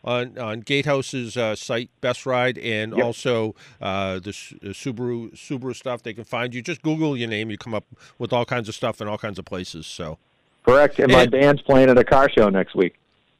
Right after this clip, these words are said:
Speaker 1: Really? Where are they
Speaker 2: We're
Speaker 1: playing?
Speaker 2: in, we're in Rentham. Uh, we're at, uh, the, the Red Devils Car Club has a, a car show on Saturday in Rentham. At, I think it's at the V F W. Um, uh, you can
Speaker 1: Two dollar,
Speaker 2: check our,
Speaker 1: two dollar
Speaker 2: our
Speaker 1: beer.
Speaker 2: Facebook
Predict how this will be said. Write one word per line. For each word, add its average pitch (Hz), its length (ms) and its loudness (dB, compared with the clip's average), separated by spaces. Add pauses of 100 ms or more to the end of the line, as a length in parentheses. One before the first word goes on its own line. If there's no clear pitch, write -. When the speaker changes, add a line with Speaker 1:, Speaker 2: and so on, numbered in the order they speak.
Speaker 1:
Really? 240 340 2 (540)
Where 180 120 2
are 202 40 0
they 233 60 2
Speaker 2:
We're 123 220 8
Speaker 1:
playing? 127 200 8
Speaker 2:
in, - 60 -4
we're 123 200 8
in 120 80 4
Rentham. 113 680 4
Uh, 101 520 8
we're 110 280 8
at, 107 240 6 (100)
uh, 101 320 8
the, 98 460 8 (140)
the 98 560 4 (460)
Red 139 280 8
Devils 127 400 8
Car 117 220 6
Club 101 340 4
has 95 200 4
a, 95 240 6
a 95 240 6 (220)
car 113 260 4
show 104 260 6
on 95 160 2 (140)
Saturday 101 480 6
in 87 120 0
Rentham. 98 420 4
At, 85 160 0
I - 80 0
think 147 180 2
it's 156 140 6
at 101 80 6
the 95 100 6
V 101 180 8
F - 140 4
W. 92 400 6 (600)
Um, 90 840 4
uh, 90 440 4
you 95 140 2
can 175 100 2
Speaker 1:
Two - 0 -
dollar, 175 240 6
Speaker 2:
check 98 100 -2
our, 92 120 2
Speaker 1:
two 180 120 4
dollar 185 180 6
Speaker 2:
our 185 60 4
Speaker 1:
beer. 196 220 2
Speaker 2:
Facebook - 180 -8